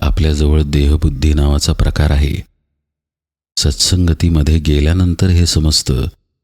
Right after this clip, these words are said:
की आपण देहबुद्धीमध्ये अडकलेलो आहोत.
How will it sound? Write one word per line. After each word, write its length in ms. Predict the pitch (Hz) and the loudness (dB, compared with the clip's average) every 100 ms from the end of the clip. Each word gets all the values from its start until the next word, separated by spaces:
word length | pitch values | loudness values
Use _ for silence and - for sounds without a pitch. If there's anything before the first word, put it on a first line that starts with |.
| _ _ - | _ _ -2
की 80 | 78 | 0
आपण 520 | 69 78 76 76 73 | 2 2 0 0 0
देहबुद्धीमध्ये 840 | 71 71 78 76 71 76 85 76 | 0 2 2 0 0 0 2 2
अडकलेलो 560 | 78 73 73 76 73 73 | 2 2 0 0 2 2
आहोत. 340 | 69 71 - | 2 0 -4